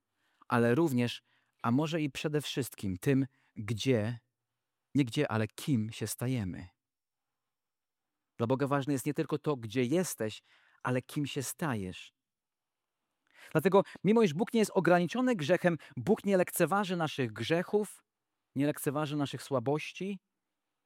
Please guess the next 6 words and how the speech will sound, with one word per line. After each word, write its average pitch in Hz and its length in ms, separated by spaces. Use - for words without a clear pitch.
nie 131 120
lekceważy 143 480
naszej 143 380
ignorancji. 127 720
Wręcz 151 300
przeciwnie, 131 520